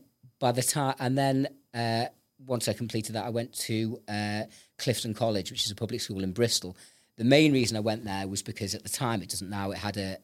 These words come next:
a Jewish house. And even though they, they were never massive, su-, you know, superly religious, but they were very much culturally religious and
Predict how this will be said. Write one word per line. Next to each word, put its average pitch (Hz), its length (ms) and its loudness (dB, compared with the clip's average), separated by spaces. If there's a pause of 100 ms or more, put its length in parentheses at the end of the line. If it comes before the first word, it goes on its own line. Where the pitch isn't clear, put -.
a 98 60 -8
Jewish 92 360 -4
house. 98 380 -2 (680)
And 110 220 2
even 285 340 8
though 156 140 12
they, 165 140 4
they 165 120 8
were 226 100 2
never 165 280 4 (260)
massive, 123 580 -2
su-, - 380 2
you 117 120 -4
know, 98 100 -2
superly 107 480 0
religious, 113 600 -2 (680)
but 226 160 4
they 208 80 12
were 208 100 10
very 214 180 8
much 170 200 4
culturally 160 500 6
religious 101 440 0
and 117 140 0